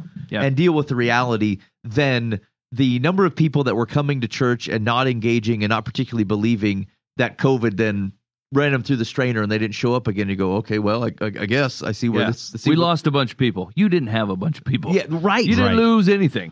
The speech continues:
Speaker 2: Right.
Speaker 3: They were, they were, uh, sitting in, in spaces, feeling,
Speaker 1: Yes.
Speaker 3: breathing air.
Speaker 1: It was
Speaker 3: Other
Speaker 1: a
Speaker 3: than
Speaker 1: false
Speaker 3: that
Speaker 1: sense of the gospel moving.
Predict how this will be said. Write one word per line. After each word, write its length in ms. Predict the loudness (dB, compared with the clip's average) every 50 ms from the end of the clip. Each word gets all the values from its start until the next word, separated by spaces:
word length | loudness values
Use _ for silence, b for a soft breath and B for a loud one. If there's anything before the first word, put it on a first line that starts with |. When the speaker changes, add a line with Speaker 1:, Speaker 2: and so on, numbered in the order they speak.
| -8 -4
Speaker 2:
Right. 300 | -2 -2 -2 -2 -4 -8
Speaker 3:
They 220 | -6 -2 0 2 2
were, 140 | 2 2
they 140 | 2 2 2 4
were, 260 | 4 4 4 4 4
uh, 260 | 2 2 2 0 -2 -4 -6 _ _ -18
sitting 420 | -16 -10 -4 -4 -2 0 2 2 2
in, 280 | 2 2 2 0 0
in 200 | 0 0 0 0
spaces, 1200 | -2 -4 -12 -12 -16 -20 _ _ _ _ -2 -2 -2 -2 0 -2 -2 0 0 -2 -6 -8 -12 _ _ _ -4
feeling, 640 | -4 -2 0 0 0 0 0 0 -2 -2 -4 -8 -8 -6
Speaker 1:
Yes. 60 | -2
Speaker 3:
breathing 340 | -2 0 0 0 0 -2 0
air. 240 | -2 -2 0 0 0
Speaker 1:
It 40 | 2
was 120 | 2 2
Speaker 3:
Other 80 | 2 4
Speaker 1:
a 40 |
Speaker 3:
than 40 | 2
Speaker 1:
false 240 | 2 2 2 2 0
Speaker 3:
that 80 | 0 0
Speaker 1:
sense 320 | 0 0 0 0 -2 -4
of 420 | -2 0 0 0 0 -2 -4 -6 -6
the 180 | -6 -4 -2 -2
gospel 380 | -2 0 -2 -2 -2 -4 -4 -2
moving. 320 | -2 -2 -2 -4 -8 -12